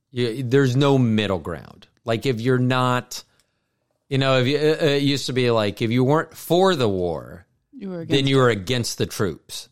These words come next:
Speaker 1: You couldn't be
Speaker 2: Right.
Speaker 1: for the troops and against the war. So
Speaker 2: Right.
Speaker 1: is, and that's kinda how it is with these guys.
Speaker 2: Yeah.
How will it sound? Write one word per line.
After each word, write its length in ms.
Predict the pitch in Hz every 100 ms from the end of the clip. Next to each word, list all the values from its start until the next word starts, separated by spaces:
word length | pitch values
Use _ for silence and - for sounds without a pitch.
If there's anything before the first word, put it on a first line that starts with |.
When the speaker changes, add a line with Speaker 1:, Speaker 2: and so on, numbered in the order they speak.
| -
Speaker 1:
You 140 | 131
couldn't 240 | 156 190 151
be 60 |
Speaker 2:
Right. 200 | 180 151
Speaker 1:
for 220 | 175 185
the 80 | 139
troops 400 | - 147 123 - -
and 200 | 120 107
against 340 | 98 90 -
the 80 | 101
war. 300 | 85 78 104
So 240 | 196 135
Speaker 2:
Right. 60 | 123
Speaker 1:
is, 120 | 113
and 460 | 156 156 156 165 165
that's 240 | 175 -
kinda 240 | 175 139
how 180 | 117 117
it 80 | 110
is 180 | 110 92
with 220 | 98 87
these 260 | 113 110 92
guys. 360 | 90 50 -
Speaker 2:
Yeah. 200 | 196 156